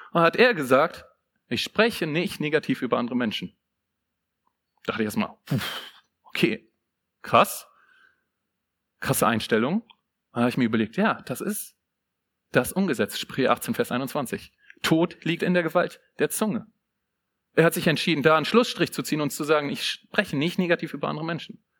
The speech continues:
Seitdem versuche ich das umzusetzen. Ist am Anfang gar nicht so einfach. Erst recht nicht, wenn man im größten Lästerverein ist. Aber es ist großartig. Und dann werde ich von Kollegen angesprochen, „Hey, sonst bist du doch immer so, jumpst doch immer so durch die Gegend und bist immer da.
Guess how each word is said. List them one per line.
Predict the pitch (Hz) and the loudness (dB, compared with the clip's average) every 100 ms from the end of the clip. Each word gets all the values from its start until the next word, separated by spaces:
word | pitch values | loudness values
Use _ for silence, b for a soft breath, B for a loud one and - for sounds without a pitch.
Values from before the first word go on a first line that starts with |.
| _ _ - | _ _ -2
Seitdem | 151 156 170 | 2 2 2
versuche | 151 160 | 0 -4
ich | 156 | 0
das | 156 | 2
umzusetzen. | 226 - 131 123 180 233 | 2 2 -2 -2 -6 -6
Ist | 185 | 2
am | 208 | 2
Anfang | 180 170 | 4 2
gar | 156 165 | 2 2
nicht | 143 | 0
so | 156 | 2
einfach. | 202 196 123 - - _ _ _ _ _ | 2 4 0 -2 -16 _ _ _ _ _
Erst | 117 - | -2 4
recht | 160 | 4
nicht, | 156 160 | 4 0
wenn | |
man | 151 | 2
im | 135 | 2
größten | 135 139 135 | 2 2 4
Lästerverein | 180 - - 120 117 | 2 2 0 0 2
ist. | 117 196 - _ _ _ _ _ _ _ _ _ _ _ _ _ - | 2 0 -6 _ _ _ _ _ _ _ _ _ _ _ _ _ 2
Aber | 131 135 | 4 6
es | 131 | 2
ist | - | 2
großartig. | 214 226 123 110 107 104 - _ - | 4 4 4 -2 -4 -10 -16 _ 0
Und | 170 | 2
dann | 160 | 6
werde | 165 | 4
ich | 143 | 4
von | 160 | 0
Kollegen | - 147 151 | 4 4 4
angesprochen, | 160 151 139 143 | 0 2 0 0
„Hey, | 180 247 214 | 4 4 2
sonst | 202 196 | -2 -2
bist | 196 - | -2 2
du | |
doch | 170 | 2
immer | 180 170 | 4 0
so, | 170 160 | 0 0
jumpst | 170 170 - | 2 -2 0
doch | - | -2
immer | 160 | -2
so | 143 | -4
durch | 131 - | -6 -6
die | 123 | 0
Gegend | 233 233 196 | 0 0 -4
und | 139 | -4
bist | 139 - | -6 -4
immer | 135 | -2
da. | 113 160 190 185 | 2 2 2 -2